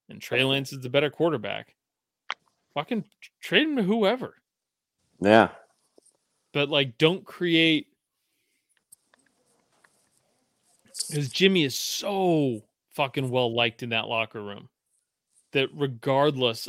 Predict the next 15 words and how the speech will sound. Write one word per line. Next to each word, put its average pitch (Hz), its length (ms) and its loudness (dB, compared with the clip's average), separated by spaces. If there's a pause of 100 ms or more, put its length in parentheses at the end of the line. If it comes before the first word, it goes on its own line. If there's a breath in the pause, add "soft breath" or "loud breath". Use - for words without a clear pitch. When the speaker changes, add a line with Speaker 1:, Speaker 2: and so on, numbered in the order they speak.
Speaker 1:
of 107 420 -2 (1000)
what 131 180 -2
the 123 100 -4
depth 120 340 0
chart 107 320 -6
says, 101 320 -4
there's 120 300 -4
gonna 127 260 0
be 117 140 -6
guys 110 520 -2
that 107 100 -10
are 104 80 -12
sitting 113 240 -14
there 110 120 -12
going, 104 440 -8